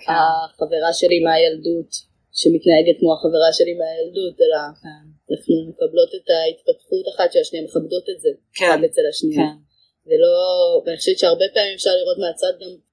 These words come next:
Speaker 2: מקומות שהם מכבים התפתחות.
Speaker 1: נכון.
Speaker 2: ואז באמת קשרים מתפרקים. אבל אני חושבת
Speaker 1: נכון.
Speaker 2: ש-, שמרשים, וגם בזוגיות זה אותו דבר תכף.
Speaker 1: נכון.
Speaker 2: שמאפשרים אחד לשני להשתנות ולגדול, ו-, ומקבלים
Speaker 1: מקבלים את
Speaker 2: בהבנה,
Speaker 1: השינוי.
Speaker 2: מקבלים בהבנה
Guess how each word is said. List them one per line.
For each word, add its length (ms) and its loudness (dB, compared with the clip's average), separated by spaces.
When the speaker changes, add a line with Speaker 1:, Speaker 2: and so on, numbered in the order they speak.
Speaker 2:
מקומות 380 0
שהם 240 0
מכבים 400 0
התפתחות. 520 -4
Speaker 1:
נכון. 360 -16
Speaker 2:
ואז 180 4
באמת 300 -4
קשרים 340 -4
מתפרקים. 500 2
אבל 120 -16
אני 100 -4
חושבת 200 0
Speaker 1:
נכון. 180 -2
Speaker 2:
ש-, 80 -10
שמרשים, 520 -6
וגם 260 0
בזוגיות 420 -2
זה 100 2
אותו 200 4
דבר 160 2
תכף. 280 -4
Speaker 1:
נכון. 260 -10
Speaker 2:
שמאפשרים 600 -2
אחד 180 -2
לשני 380 -2
להשתנות 640 0
ולגדול, 520 -4
ו-, 160 -6
ומקבלים 680 -8
Speaker 1:
מקבלים 400 2
את 80 0
Speaker 2:
בהבנה, 100 2
Speaker 1:
השינוי. 580 -2
Speaker 2:
מקבלים 320 4
בהבנה 360 2